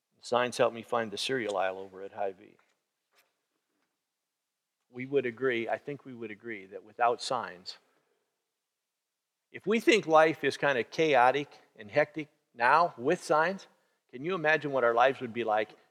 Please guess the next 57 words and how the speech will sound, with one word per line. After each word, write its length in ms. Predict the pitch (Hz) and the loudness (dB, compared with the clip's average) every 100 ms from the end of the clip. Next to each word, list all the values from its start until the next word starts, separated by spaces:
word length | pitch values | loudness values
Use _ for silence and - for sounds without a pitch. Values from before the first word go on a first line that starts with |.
| _ | _
if 140 | 120 - | -10 -4
there 100 | 113 | -2
were 160 | 117 | -2
no 160 | 110 110 | -4 -8
signs? 420 | - 113 - _ _ _ _ _ _ _ _ | -8 -8 -10 _ _ _ _ _ _ _ _
So 120 | - 160 | 4 6
with 120 | 139 | 10
that 180 | 196 226 | 10 10
in 80 | |
mind, 260 | 180 131 127 | 8 2 2
I'd 100 | 139 | 4
like 180 | 143 160 | 4 4
you 80 | 143 | -2
to 40 | |
turn 200 | - 151 | -4 -4
to 80 | 123 | -2
John 280 | 127 139 151 | 2 2 4
chapter 320 | 151 135 131 | 2 2 0
two, 340 | - 135 104 - _ _ - | -8 -6 -6 -10 _ _ -16
and 120 | 123 | -4
we're 100 | 135 | -2
gonna 120 | 127 | -2
look 220 | 127 127 - | -2 -2 -4
at 160 | - | -12
one 140 | 117 117 | -12 -14
of 80 | 110 | -12
these 160 | 110 | -8
signs. 460 | - 110 95 92 - _ _ _ - | -6 -8 -10 -18 -20 _ _ _ 4
John 240 | 156 180 | 6 8
chapter 320 | 180 170 - | 8 6 6
two, 260 | 147 156 135 | -4 -2 0
and 80 | 123 | 4
I'm 160 | 143 | 4
gonna 160 | 175 165 | 4 0
read 440 | 139 135 110 110 - _ _ - | -2 -4 -4 -8 -16 _ _ -12
the 60 | |
first 300 | - 143 - | -4 -2 0
eleven 360 | 123 123 117 113 | 2 4 2 -2
verses. 460 | 117 107 90 - - - - - | -2 -2 -6 -12 -16 -20 -20 2
Now, 280 | 156 156 - | 8 8 8
if 160 | 156 - | -2 -2
we're 80 | 147 | 4
wondering 360 | 175 233 226 | 6 6 6
what 140 | 202 190 | 4 2
the 80 | 165 | 0
purpose 480 | - 151 - - | 2 2 2 -6
is, 160 | 104 95 | -8 -2
what's 220 | 139 180 | 0 0
the 80 | 156 | -2
purpose 420 | - 156 135 127 | 0 0 0 -6
of 80 | 104 | -4
signs 400 | - 123 123 120 | 0 2 2 -4
in 60 | 113 | -8
the 80 | |
gospel? 500 | 104 104 101 - 104 - - - | 2 4 4 0 -10 -10 -14 -6
The 80 | |
purpose 520 | 127 - 226 233 247 | -4 8 8 8 -2